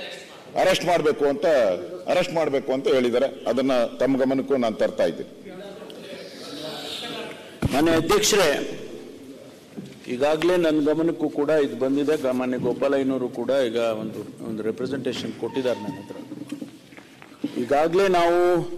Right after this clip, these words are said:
Speaker 2: ಅದ್ರ ಬಗ್ಗೆ ಕಾಮಾಕ್ಷಿಪಾಳ್ಯ ಪೊಲೀಸ್ ಠಾಣೆಯಲ್ಲಿ ಪ್ರಕರಣವನ್ನ ದಾಖಲು ಮಾಡಿ ಆಗಿದೆ.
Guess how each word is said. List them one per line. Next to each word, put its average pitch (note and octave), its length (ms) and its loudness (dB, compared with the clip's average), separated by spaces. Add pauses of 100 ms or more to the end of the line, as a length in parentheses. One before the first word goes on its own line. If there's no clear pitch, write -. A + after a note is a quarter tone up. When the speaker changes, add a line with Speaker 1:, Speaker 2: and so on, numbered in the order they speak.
(140)
Speaker 2:
ಅದ್ರ C#3 180 0
ಬಗ್ಗೆ D#3 300 2
ಕಾಮಾಕ್ಷಿಪಾಳ್ಯ D#3 840 2 (680)
ಪೊಲೀಸ್ D3 340 2
ಠಾಣೆಯಲ್ಲಿ C#3 560 2
ಪ್ರಕರಣವನ್ನ C3+ 680 -2
ದಾಖಲು B2 420 0
ಮಾಡಿ A#2+ 240 -2
ಆಗಿದೆ. A2 600 -6